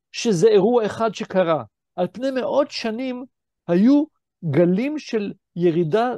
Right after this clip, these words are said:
דמוגרפית דרסטית, שהחלישה אותה מאוד, גם פנימית, אה, מבחינת היכולת ל-, לכלכל את עצמם ולפתח את עצמם, וגם ביכולת שלהם להתמודד,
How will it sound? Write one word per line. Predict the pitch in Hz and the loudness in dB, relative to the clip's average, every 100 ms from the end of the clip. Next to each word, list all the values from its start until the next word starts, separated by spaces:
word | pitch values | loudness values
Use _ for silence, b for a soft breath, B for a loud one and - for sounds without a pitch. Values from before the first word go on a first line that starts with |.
| - | -10
דמוגרפית | 170 165 165 147 147 208 220 170 | -6 -4 -4 -6 -6 -6 -8 -4
דרסטית, | 156 185 - - 254 _ _ _ - | -2 -2 -4 -8 -10 _ _ _ -10
שהחלישה | - 190 - 170 247 220 233 | -2 -2 0 0 0 2 0
אותה | 220 208 | 0 -2
מאוד, | 190 170 185 151 | -2 -2 -2 0
גם | 180 240 240 | 0 0 -6
פנימית, | 185 190 175 233 277 _ _ _ _ _ _ _ _ _ 185 | -8 -6 -2 -4 -6 _ _ _ _ _ _ _ _ _ -2
אה, | 175 175 170 175 156 - 190 | 2 4 4 2 -2 -10 -10
מבחינת | 185 - 202 | -8 -4 -2
היכולת | 196 170 202 214 220 - | -2 -4 0 0 0 -4
ל-, | - 160 160 - 185 | -6 -4 -4 -6 -6
לכלכל | 170 170 143 - 233 | -4 -4 -4 -2 -2
את | 226 | -2
עצמם | - 226 240 240 - _ _ _ - | -12 -10 -8 -10 -18 _ _ _ -10
ולפתח | 131 165 156 151 156 175 165 160 147 - - 220 214 | 0 2 4 2 0 0 0 0 -2 -8 -2 -4 -4
את | 226 | -10
עצמם, | - 220 226 254 _ _ _ _ - | -10 -6 -6 -8 _ _ _ _ -4
וגם | 147 156 180 233 269 208 | -2 2 2 0 -2 -8
ביכולת | 156 175 160 226 226 | -2 -2 0 -4 -4
שלהם | 233 226 226 | -6 -6 -6
להתמודד, | 220 190 196 165 226 | -8 -6 -6 -2 -2